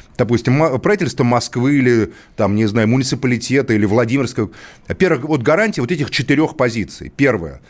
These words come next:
что у-, будут трудовые договора, и зарплата будет платиться на месте здесь, а не на Каймановых островах. А п-, а потом ты им будешь на руки то ли выдавать, то ли не выдавать деньги.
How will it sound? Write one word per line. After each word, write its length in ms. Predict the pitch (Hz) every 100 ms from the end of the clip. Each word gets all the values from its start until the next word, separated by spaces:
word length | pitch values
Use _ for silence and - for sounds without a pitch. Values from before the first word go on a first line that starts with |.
| -
что 580 | - - 147 139 131 120 -
у-, 100 | 131
будут 400 | 127 131 160 165
трудовые 400 | 139 131 135 123
договора, 540 | 117 117 117 104 117
и 160 | 135 120
зарплата 420 | 110 127 156 139
будет 240 | 123 123
платиться 400 | 143 139 143 -
на 160 | 143 151
месте 540 | 147 123 - 135 139 - - -
здесь, 440 | 90 107 117 - -
а 100 | 123
не 80 |
на 100 | 131
Каймановых 600 | 127 139 131 120 107 92
островах. 560 | 98 - 104 98 80 - - - -
А 140 | 117
п-, 100 | -
а 100 | 117
потом 320 | - 127 135
ты 80 | 123
им 100 | 127
будешь 180 | 127 120
на 160 | 147 131
руки 220 | 110 117
то 120 | 135
ли 80 | 120
выдавать, 380 | 113 127 143 131
то 80 |
ли 80 | 110
не 140 | 107 107
выдавать 340 | 110 104 92
деньги. 400 | 78 78 67